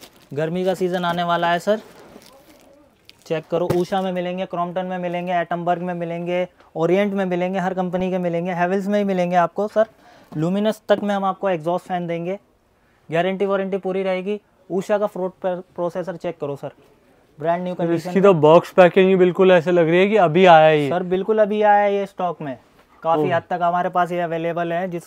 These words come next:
Speaker 1: जिसको भी book कराना करा लो, Screen पे आपके number show हो ही रहे हैं। इसकी
Speaker 2: ओके,
Speaker 1: एमआरपी
Speaker 2: यहाँ
Speaker 1: की
Speaker 2: पर
Speaker 1: बात
Speaker 2: भी
Speaker 1: करूँ मैं sir?
Speaker 2: जी, sorry, yes, एमआरपी कितनी है sir इसकी?
Speaker 1: इक्कीस सौ,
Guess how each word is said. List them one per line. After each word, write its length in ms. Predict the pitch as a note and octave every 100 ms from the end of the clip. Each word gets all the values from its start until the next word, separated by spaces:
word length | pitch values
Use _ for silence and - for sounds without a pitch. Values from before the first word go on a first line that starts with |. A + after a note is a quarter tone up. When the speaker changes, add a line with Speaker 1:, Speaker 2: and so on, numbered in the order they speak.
| -
Speaker 1:
जिसको 280 | D#3 - F#3
भी 80 |
book 180 | F3 E3+
कराना 320 | F3 E3+ F3+
करा 220 | F#3 D#3+ D#3+
लो, 160 | F#3
Screen 280 | F#3 F3 E3+
पे 100 | E3+
आपके 220 | D#3+ -
number 240 | E3 E3 E3
show 200 | E3+ D3+
हो 120 | C#3+
ही 80 | D#3+
रहे 120 | E3
हैं। 100 | F3 - -
इसकी 140 | E3+ E3
Speaker 2:
ओके, 80 | F#3+
Speaker 1:
एमआरपी 160 | E3+
Speaker 2:
यहाँ 280 | D#3 E3+ F#3+
Speaker 1:
की 60 | G#3+
Speaker 2:
पर 100 | G#3
Speaker 1:
बात 100 | G3
Speaker 2:
भी 160 | A3
Speaker 1:
करूँ 120 | A#3
मैं 80 | A#3+
sir? 180 | A#3+ C4 - _ _ -
Speaker 2:
जी, 240 | D3 G3+ G#3 -
sorry, 260 | E3 F3 F#3 _ _
yes, 280 | D#3+ E3 - _ _ _ -
एमआरपी 400 | D#3 F3 F3+ G3
कितनी 220 | F#3 F#3
है 120 | F#3+
sir 140 | F3 F#3
इसकी? 260 | - G#3 -
Speaker 1:
इक्कीस 440 | F3+ - G#3+ G3 -
सौ, 140 | F3